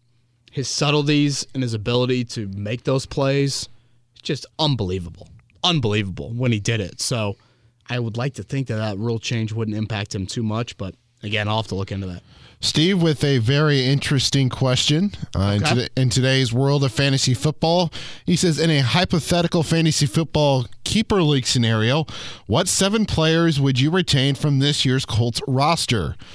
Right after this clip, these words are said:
Speaker 2: Bonus question, which one member of the coaching staff are you keeping?" And the caveat to the seven players that you keep, K B,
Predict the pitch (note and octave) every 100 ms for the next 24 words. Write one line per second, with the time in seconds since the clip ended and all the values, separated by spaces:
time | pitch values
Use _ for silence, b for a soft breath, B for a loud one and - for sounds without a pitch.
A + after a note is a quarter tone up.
0 | B B - D3 E3+ - F3 D3+ - E3+
1 | F3 D3 - C3+ C#3+ D#3+ E3 E3+ E3 D3+
2 | C3+ A#2 - F#3 G3 E3+ - C#3+ B2+ C3
3 | - C3 A#2+ A2 G2+ D#3+ D#3 E3 E3 -
4 | B B G#2+ A2 F#2+ - C#3 D3 D3+ C#3+
5 | C3 - C#3 A2+ - D3+ C#3+ B2+ C#3+ C#3
6 | C#3+ B2+ A2+ A2+ G#2 - C3+ - C#3+ C3
7 | C3 C3